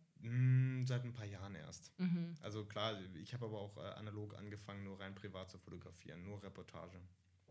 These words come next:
Speaker 1: Und dann irgendwann, äh, das mit aufzunehmen in die, in die, in wirklich Shootings.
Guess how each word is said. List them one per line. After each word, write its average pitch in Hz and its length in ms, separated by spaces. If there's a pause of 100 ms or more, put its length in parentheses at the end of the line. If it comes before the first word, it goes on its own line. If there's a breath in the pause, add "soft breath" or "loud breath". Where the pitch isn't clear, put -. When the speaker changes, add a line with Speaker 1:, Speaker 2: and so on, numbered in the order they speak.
(560)
Speaker 1:
Und 104 180
dann 92 140
irgendwann, 90 680 (880 loud breath)
äh, 90 280
das - 680 (260)
mit 98 180
aufzunehmen 95 680
in 90 240
die, 87 360
in 87 200
die, 82 160
in 95 240
wirklich 101 260
Shootings. - 520